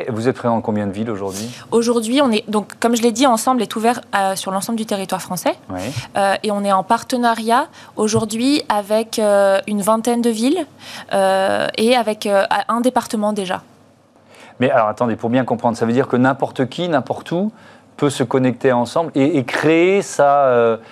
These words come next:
Speaker 1: sa communauté de voisins, c'est
Speaker 2: Tout
Speaker 1: ça ?
Speaker 2: à fait. N'importe qui, n'importe où peut,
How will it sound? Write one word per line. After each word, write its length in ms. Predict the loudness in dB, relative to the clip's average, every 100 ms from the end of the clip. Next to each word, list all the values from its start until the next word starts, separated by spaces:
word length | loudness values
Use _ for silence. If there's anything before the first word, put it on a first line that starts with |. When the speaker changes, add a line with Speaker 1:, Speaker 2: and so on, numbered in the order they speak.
| -20 -6
Speaker 1:
sa 180 | -2
communauté 500 | 0 0 0 0 0
de 60 | 0
voisins, 340 | 2 0 -2
c'est 140 | -2 -2
Speaker 2:
Tout 80 | 2
Speaker 1:
ça ? 100 | 0
Speaker 2:
à 40 |
fait. 260 | 0 -4 -6 -20 -2
N'importe 440 | 0 2 2 0 -2
qui, 120 | 0
n'importe 380 | 2 0 -2 -6
où 60 |
peut, 240 | -2 -2